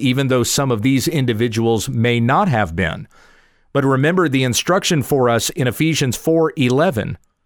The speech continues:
is that God gave some as apostles, some as prophets, some as evangelists, and some as pastors and teachers, for the equipping of the saints, for the work of service, to the building up of the body of Christ,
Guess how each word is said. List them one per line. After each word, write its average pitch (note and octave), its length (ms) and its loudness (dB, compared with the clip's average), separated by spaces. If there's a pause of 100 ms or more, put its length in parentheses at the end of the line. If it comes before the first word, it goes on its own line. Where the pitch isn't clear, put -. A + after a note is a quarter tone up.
(400)
is C#3 260 0
that B2+ 240 0
God D#3+ 300 0
gave C#3+ 240 2
some E3 280 0
as C#3+ 120 0
apostles, F3+ 680 -2 (420)
some C#3+ 240 -2
as G#2+ 140 -2
prophets, F#3+ 500 0
some C#3 180 0
as G#2 120 0
evangelists, D3+ 640 0
and A#2 120 0
some C#3+ 180 0
as G#2+ 100 0
pastors D3+ 540 0
and G2+ 160 0
teachers, - 560 -4 (840)
for F3 280 2
the C#3 260 0
equipping G3+ 520 0
of D#3+ 80 -4
the D#3+ 100 0
saints, - 540 -6 (440)
for C#3+ 180 -2
the A#2 120 0
work F3 380 2
of F#3+ 120 -2
service, - 600 0 (500)
to D#3+ 160 0
the B2+ 140 0
building F#3+ 500 0
up E3 240 0
of C3+ 140 -2
the C#3 80 0
body C3+ 340 0
of A2+ 100 -2
Christ, F#2 440 -4